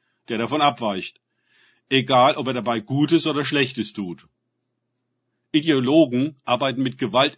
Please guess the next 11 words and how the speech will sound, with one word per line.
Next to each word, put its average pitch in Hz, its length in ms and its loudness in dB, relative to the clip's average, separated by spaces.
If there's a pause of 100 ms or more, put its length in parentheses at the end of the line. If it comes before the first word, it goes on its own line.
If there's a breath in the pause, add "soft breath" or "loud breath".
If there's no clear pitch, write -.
jeglicher 156 600 2
Art 131 360 -4
und 131 140 -4
Form, 113 360 -4 (360)
denn 120 100 2
sie 120 180 -2
wähnen 107 280 -2
sich 113 140 -4
ja 123 120 2
im 147 120 2
Recht. 170 380 0